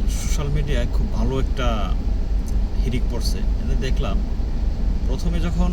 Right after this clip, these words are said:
দেখলাম সে পলাশ সাহার মৃত্যু,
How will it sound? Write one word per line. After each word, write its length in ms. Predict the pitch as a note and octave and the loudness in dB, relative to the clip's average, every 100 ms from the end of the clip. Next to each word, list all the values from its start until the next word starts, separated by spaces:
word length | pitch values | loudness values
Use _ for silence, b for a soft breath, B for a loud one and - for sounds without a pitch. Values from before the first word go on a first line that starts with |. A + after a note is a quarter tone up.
| F3 | 0
দেখলাম 380 | D3+ C#3+ B2 - - - - - - - - - - - - | 0 0 0 0 0 -2 -2 -2 0 0 0 -2 0 -2 -2
সে 560 | - - A2 A2 G#2 - | -2 -2 -2 0 -2 0
পলাশ 280 | - D3 C#3 | 0 0 0
সাহার 360 | D#3+ D3 D3+ D3+ - - | 0 0 0 -2 -2 -2
মৃত্যু, 380 | C3 C3+ - - | 0 0 0 -2